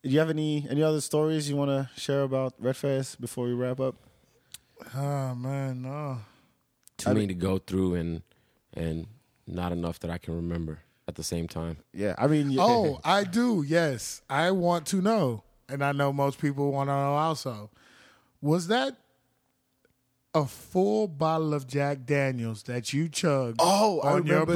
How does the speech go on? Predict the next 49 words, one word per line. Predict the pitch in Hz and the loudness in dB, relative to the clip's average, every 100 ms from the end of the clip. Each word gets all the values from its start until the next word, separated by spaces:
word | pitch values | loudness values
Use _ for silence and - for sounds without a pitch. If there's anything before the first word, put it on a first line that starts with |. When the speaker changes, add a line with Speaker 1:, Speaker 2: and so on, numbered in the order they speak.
| 160 | 4
Speaker 1:
that. | 156 139 | 4 2
Speaker 2:
birthday? | 135 104 104 - _ - | 0 -4 -10 -16 _ 4
Speaker 1:
I | |
remember | 139 143 135 147 139 | 6 6 4 2 4
Speaker 2:
On | 135 | 2
Speaker 1:
that. | - | 4
Speaker 2:
your | 151 | 2
birthday | 180 180 170 151 | 4 4 4 2
Speaker 3:
No, | 147 | 2
it | |
Speaker 2:
that | 139 | 2
Speaker 3:
was, | 135 131 | 2 2
uh, | 123 | 0
Speaker 2:
night? | 110 | 2
Speaker 3:
it | |
was | 123 117 | 0 0
my | 110 - | -2 0
eight-year | 107 117 117 110 | 0 2 2 2
anniversary. | 101 95 87 101 - 147 | 2 0 2 0 2 2
Speaker 2:
Oh, | |
that | 160 | 4
was | 156 160 | 4 2
the | |
eight-year | 160 165 | 2 2
anniversary? | 170 180 196 214 | 2 2 2 0
Speaker 3:
Yeah. | 185 170 | -2 -2
Speaker 2:
I | 147 | 0
thought | 143 | 0
that | 135 | 2
was | 135 | 0
your | 135 | 0
birthday. | 135 123 110 | -2 -2 -6
Okay. | 120 127 | -6 -6
Speaker 3:
It | 110 | -8
was | 95 | -4
my | 95 82 | -4 0
eight-year | 113 95 123 | -2 2 2
anniversary. | 113 101 95 95 - 90 85 87 - _ | 2 2 0 0 -2 -2 -2 -6 -18 _
Um, | 85 85 80 80 82 _ _ _ _ _ _ _ _ _ _ _ _ _ _ | -6 -4 -2 -4 -8 _ _ _ _ _ _ _ _ _ _ _ _ _ _
I, | - 90 - | -6 -4 0
I | |
wanted | 107 110 123 110 | 0 4 2 2
to | 98 | 2
do | 104 110 | 2 2
something | - 92 - | 0 -2 -2
that | 87 85 | -4 -2
people | 104 87 | -2 -2
would | 82 | -2
remember. | 80 90 90 76 | -2 0 0 -2